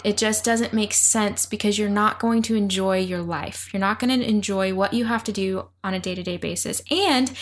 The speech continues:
you're giving up your freedom in some ways. Like, in order to be an influencer, you give up freedom of your Instagram account,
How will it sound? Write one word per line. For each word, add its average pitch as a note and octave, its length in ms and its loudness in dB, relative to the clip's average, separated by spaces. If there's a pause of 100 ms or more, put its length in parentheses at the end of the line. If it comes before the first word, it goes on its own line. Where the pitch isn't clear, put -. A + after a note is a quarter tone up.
(320)
you're B3+ 160 4
giving C4+ 400 4
up D4 200 2
your B3 120 2
freedom A#3+ 460 2
in G3 140 0
some F#3+ 280 2
ways. G3 440 2
Like, G#3+ 180 0 (500)
in A#3+ 120 4
order C4+ 220 4
to D4 140 2
be B3+ 120 4
an A3 60 4
influencer, G3+ 600 2
you G3+ 120 -2
give G#3+ 200 0
up G#3 200 0
freedom F#3+ 540 2
of F#3+ 320 0
your F#3 100 0
Instagram G3+ 500 0
account, G3 540 -2